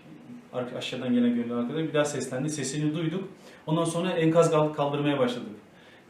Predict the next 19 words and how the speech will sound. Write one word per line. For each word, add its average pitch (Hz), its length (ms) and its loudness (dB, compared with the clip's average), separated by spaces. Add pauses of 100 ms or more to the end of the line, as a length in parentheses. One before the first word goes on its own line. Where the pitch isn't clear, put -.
Ee, 131 240 0
o 156 120 0
sırada, 175 500 -2 (240)
e, 131 240 -4
Fransız 151 380 0
ekip 156 220 -8
bir 123 80 -12
tane 151 360 -4 (140)
köpek 151 300 -4
getirmişti. 127 640 -4 (220)
Hani, 123 340 0 (540)
e, 123 260 -2
tam 135 260 -4
biz 131 220 -6
hani 127 340 -4
lisan 123 360 -6
olarak 131 240 -4
anlaşamadığımız 135 720 -4
için 123 300 -6